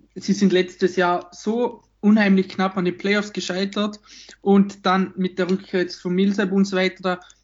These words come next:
könnte, sollte es, wenn, gerade wenn sich die jungen Spieler weiterentwickeln, sollte es im Normalfall, ja, schon ein oder ein paar Siege mehr geben und dann, ja, würde wohl das große Ziel, nämlich das Erreichen der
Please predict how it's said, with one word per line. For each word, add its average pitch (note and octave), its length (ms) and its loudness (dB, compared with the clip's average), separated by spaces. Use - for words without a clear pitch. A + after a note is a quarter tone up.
könnte, F#3 560 0
sollte A3+ 560 2
es, G3+ 320 -8
wenn, F#3+ 380 -2
gerade F3+ 300 -4
wenn G3 120 0
sich G3 140 -10
die - 100 -12
jungen G#3 260 2
Spieler G#3 380 0
weiterentwickeln, G#3 600 0
sollte G3+ 360 2
es G3+ 140 2
im G3+ 60 8
Normalfall, F#3 840 2
ja, F3 320 -2
schon G#3 440 0
ein G#3 440 2
oder F3 200 0
ein E3+ 120 -2
paar F#3 200 2
Siege G3 280 2
mehr F#3+ 220 2
geben A3 260 0
und G3+ 220 0
dann, G3 320 0
ja, G3 320 0
würde G#3+ 340 -2
wohl G3+ 160 2
das G3 160 -2
große G#3 380 0
Ziel, G#3 180 -2
nämlich G3+ 300 4
das G3 140 0
Erreichen F#3 380 0
der F3+ 220 0